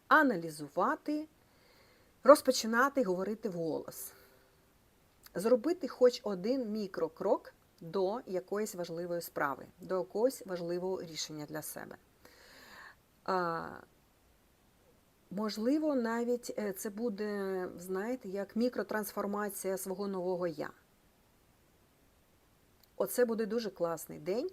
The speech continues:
для цього, для таких подібних трансформацій. Тобто в неділю мозок попроситься у вас в стартову позицію.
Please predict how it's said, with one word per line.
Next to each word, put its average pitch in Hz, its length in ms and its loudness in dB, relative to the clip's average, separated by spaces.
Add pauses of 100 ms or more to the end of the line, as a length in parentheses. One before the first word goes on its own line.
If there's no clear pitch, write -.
(180)
для 170 240 -2
цього, 151 440 -10
для 175 140 -6
таких 233 340 -6
подібних 170 420 -4
трансформацій. 165 800 -8 (340)
Тобто 226 260 -2
в 208 60 0
неділю 247 460 4
мозок 247 380 4
попроситься 220 720 -4 (100)
у 190 120 -2
вас 196 300 0
в - 40 -12
стартову 214 560 4
позицію. 214 840 0